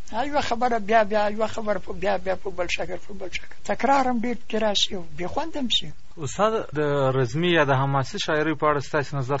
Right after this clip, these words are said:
Speaker 2: څه دی؟ ځینې خلک حماسي شاعرۍ سره دوی مخالفت کوي چې یعنې دا د جنګ ترانې دي یا یو څوک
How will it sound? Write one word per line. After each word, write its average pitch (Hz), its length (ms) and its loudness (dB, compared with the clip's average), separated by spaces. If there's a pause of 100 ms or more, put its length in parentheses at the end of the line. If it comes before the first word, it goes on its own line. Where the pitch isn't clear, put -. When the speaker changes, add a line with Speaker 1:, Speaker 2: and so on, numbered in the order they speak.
(100)
Speaker 2:
څه 156 140 0
دی؟ 127 180 2 (120)
ځینې 156 280 0
خلک 151 200 2 (140)
حماسي 127 340 0
شاعرۍ 143 320 2
سره 139 120 -6
دوی 147 100 0
مخالفت 131 580 0
کوي 139 100 -4
چې 127 160 -6
یعنې 127 200 -2
دا 135 80 4
د 123 260 -2 (320)
جنګ 139 180 6 (120)
ترانې 127 440 4
دي 123 120 0
یا 120 100 4
یو 117 180 -2
څوک 139 140 -2